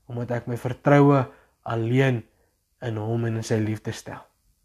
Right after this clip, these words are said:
Amen. Kom ons bid saam. Here, dankie dat ons weer vanaand uit u woord mag stil word en kon saam lees en kon hoor, Here, dat u liefde, u regverdigheid, u mag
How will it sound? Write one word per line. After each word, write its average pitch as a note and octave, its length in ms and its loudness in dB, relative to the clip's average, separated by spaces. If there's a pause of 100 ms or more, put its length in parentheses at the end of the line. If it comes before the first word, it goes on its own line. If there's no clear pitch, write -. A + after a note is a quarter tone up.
(180)
Amen. G#2+ 420 -2 (400)
Kom B2 180 -2
ons A#2+ 160 -2
bid C#3+ 160 -12
saam. - 260 -14 (1900)
Here, C#3+ 240 10
dankie C3 320 8
dat D3+ 160 6
ons C3+ 220 4 (100)
weer C#3 320 4
vanaand B2+ 460 -2
uit C3 120 -6
u B2 200 -2
woord C3+ 320 2 (100)
mag A2 160 -6
stil C#3+ 320 0
word D3+ 320 2
en G#2 60 -6 (100)
kon C#3+ 160 -12
saam C3+ 320 0
lees A2+ 400 -4
en G#2+ 140 -10 (680)
kon C3 160 4
hoor, B2 320 6
Here, C3+ 400 4
dat A2 300 -4 (340)
u B2 160 -6
liefde, A#2+ 400 -4
u A2+ 240 -2
regverdigheid, B2 960 -4 (500)
u B2+ 140 0
mag A2+ 400 0